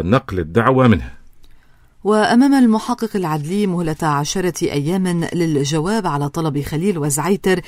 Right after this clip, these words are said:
Speaker 2: لتنحيته عن هذا الملف، مع الإشارة إلى أن قانون المحاكمات الجزائية يتيح للقاضي المعني بالطلب الاستمرار في النظر في الدعوة إذا لم يصدر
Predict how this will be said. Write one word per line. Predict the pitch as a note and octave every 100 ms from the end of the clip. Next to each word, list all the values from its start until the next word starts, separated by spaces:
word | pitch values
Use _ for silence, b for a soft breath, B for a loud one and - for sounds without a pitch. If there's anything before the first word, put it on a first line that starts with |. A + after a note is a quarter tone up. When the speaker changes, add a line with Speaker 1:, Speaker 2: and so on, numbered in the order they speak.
| B B B -
Speaker 2:
لتنحيته | G3 G3+ F#3 F#3 - G#3+ B3+ C4 G#3+ F#3
عن | D3 D3+
هذا | F#3 F3
الملف، | D3+ D3 G#3+ - - B B
مع | - D3+
الإشارة | D3 D3 - G#3+ F#3
إلى | - D3+ -
أن | D3+
قانون | - E3 F3 G#3+
المحاكمات | D3 C#3+ - D3 C#3+ D#3+ F#3+ D#3+
الجزائية | C#3+ D3+ D#3+ D#3 F#3+ G3+ F3+ B B B
يتيح | G#3 G#3+ C#4+ C#4
للقاضي | A#3 D3+ - G3+ F#3
المعني | D3+ C#3 F3 G3
بالطلب | D3 - G#3+ A#3
الاستمرار | F#3 - - E3+ F#3+ C4
في | A#3+
النظر | D3+ C3+ F3+ G3
في | -
الدعوة | G3+ A#3+ G3 E3 D3+ B B -
إذا | E3+
لم | D3+ D3
يصدر | G#3 - C#3+